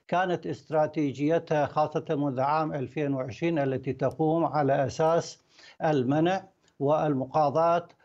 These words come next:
وكذلك الحماية. هذه المبادئ الثلاثة إلى الاستراتيجية نجحت بها دول أوروبا، وأكدت بأنه هذا التنظيم غير قادر على تنفيذ عمليات نوعية واسعة، لكن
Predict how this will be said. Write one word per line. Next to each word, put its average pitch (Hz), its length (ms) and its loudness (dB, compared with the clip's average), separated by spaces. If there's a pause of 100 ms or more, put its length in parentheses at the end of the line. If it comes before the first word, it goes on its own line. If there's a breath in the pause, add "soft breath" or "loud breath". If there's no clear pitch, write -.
(160)
وكذلك 151 640 0
الحماية. 160 920 0
هذه 180 460 -2
المبادئ 156 440 0
الثلاثة 151 520 -2
إلى 156 400 -2
الاستراتيجية 147 920 0
نجحت 170 520 0
بها 147 340 2
دول 135 460 2
أوروبا، 143 520 0 (340 loud breath)
وأكدت 170 1040 0
بأنه 156 640 0
هذا 170 360 0
التنظيم 156 600 -2
غير 156 380 2
قادر 147 440 0
على 147 260 0
تنفيذ 147 380 -2
عمليات 143 600 0
نوعية 139 360 0
واسعة، 143 560 -2
لكن 147 440 -2